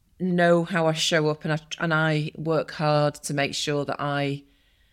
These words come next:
you know, I, I do good things, and that, and I, you know, I have integrity. And, you know, we always, we can always make mistakes, or we can,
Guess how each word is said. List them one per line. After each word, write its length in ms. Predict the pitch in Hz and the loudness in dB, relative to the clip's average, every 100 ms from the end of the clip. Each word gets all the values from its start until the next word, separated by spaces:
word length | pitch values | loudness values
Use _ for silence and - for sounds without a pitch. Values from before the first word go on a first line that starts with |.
| _ _ | _ _
you 120 | 160 | -2
know, 100 | 151 | 0
I, 160 | 147 - | 2 2
I 40 | 156 | 0
do 260 | 165 160 | 2 2
good 260 | 156 156 156 | 0 -4 -6
things, 380 | - 139 131 139 | -4 -2 -2 -4
and 160 | 143 | -2
that, 120 | 143 - | -4 -2
and 160 | 156 | 0
I, 160 | 151 151 | 0 -2
you 140 | - 156 | -2 -2
know, 160 | 143 | 0
I 120 | - 156 | -2 -4
have 180 | 160 | -4
integrity. 800 | 151 151 147 143 139 - 127 127 | -4 -2 -4 -4 -8 -2 -2 0
And, 160 | 170 175 | -2 -2
you 100 | 180 | -2
know, 100 | 165 | 0
we 140 | 170 | 2
always, 720 | 185 196 175 147 143 139 - | 2 2 2 2 0 -2 -6
we 140 | 170 160 | -8 -8
can 160 | 170 | -2
always 720 | 175 175 151 147 143 139 - - _ | 0 2 2 2 0 -2 -4 -8 _
make 480 | 156 156 143 117 - | -2 0 0 -2 -8
mistakes, 500 | 147 - 147 143 139 | -10 -4 0 0 0
or 60 | 156 | -2
we 100 | 151 | -4
can, 180 | - | -2